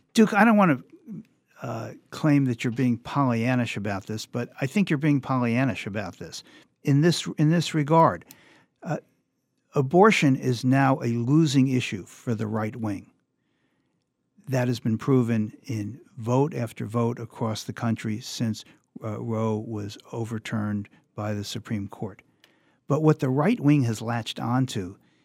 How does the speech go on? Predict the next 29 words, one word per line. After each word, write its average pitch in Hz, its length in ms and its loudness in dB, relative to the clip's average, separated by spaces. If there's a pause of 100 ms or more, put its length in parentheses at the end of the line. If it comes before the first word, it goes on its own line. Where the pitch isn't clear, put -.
(120)
is 120 260 -2
that 101 180 -10
trans 170 680 0
rights - 580 -12 (460)
actually 117 640 -6 (500)
get 143 260 0
to - 180 0
something 117 540 -2
that 113 200 -8 (360)
disturbed 123 760 -2
a 127 60 -8
lot 113 320 -2
of 120 140 -8
people, 107 380 -6 (320)
and 127 220 -4
it 143 160 -2
is 131 320 -2
a 123 240 -4 (100)
political 139 640 -2
issue 127 320 -2
that 113 220 -8
they 120 220 -6
have 110 380 -8 (500)
latched 123 480 -6
onto 113 340 -4
as 107 100 -8
something 113 440 -6
that 104 220 -8
they 107 340 -8